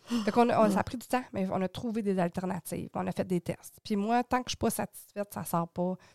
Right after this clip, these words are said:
Fait que même si c'était fou-, puis, puis les clients sont au courant, c'est ça qui est le fun. Les, euh, on, là, on sort un baume musculaire.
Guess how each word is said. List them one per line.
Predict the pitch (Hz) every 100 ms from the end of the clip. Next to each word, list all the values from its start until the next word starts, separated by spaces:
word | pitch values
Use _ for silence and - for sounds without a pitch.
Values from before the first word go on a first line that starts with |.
| _
Fait | 180
que | -
même | 226 233
si | -
c'était | - -
fou-, | 202 - 190 - -
puis, | -
puis | - 226
les | 226
clients | - 226
sont | 262 214
au | 196
courant, | - 170 190 -
c'est | 202
ça | 226
qui | 240
est | 180
le |
fun. | - 160 - - _ -
Les, | 208 202
euh, | 190 185 185 180 - - 160 -
on, | 214
là, | 208
on | 233
sort | 202 208 208
un | 180
baume | 165 190 185
musculaire. | 175 - 170 170 180